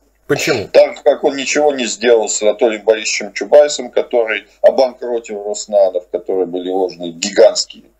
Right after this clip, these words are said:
Speaker 1: Да.
Speaker 2: государственные деньги. Восемьдесят милля-, миллиардов рублей, это, простите,
Speaker 1: Да.
Speaker 2: копеечка. Он позволил Анатолию Борисовичу спокойно улететь,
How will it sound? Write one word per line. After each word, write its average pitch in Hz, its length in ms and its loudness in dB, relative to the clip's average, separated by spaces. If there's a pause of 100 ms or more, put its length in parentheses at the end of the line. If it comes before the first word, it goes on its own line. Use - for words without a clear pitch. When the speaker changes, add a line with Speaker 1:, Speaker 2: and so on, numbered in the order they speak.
Speaker 1:
Да. - 80 -2
Speaker 2:
государственные 92 640 0
деньги. 78 300 -14 (240)
Восемьдесят 120 460 0
милля-, 98 720 2
миллиардов 101 520 0
рублей, 104 380 -6
это, - 180 -14
простите, - 640 -8 (220)
Speaker 1:
Да. 113 340 -4 (340)
Speaker 2:
копеечка. - 640 -2 (1040)
Он - 260 4
позволил 127 960 2
Анатолию 117 420 -2
Борисовичу 113 600 0
спокойно 131 600 0
улететь, 98 760 -6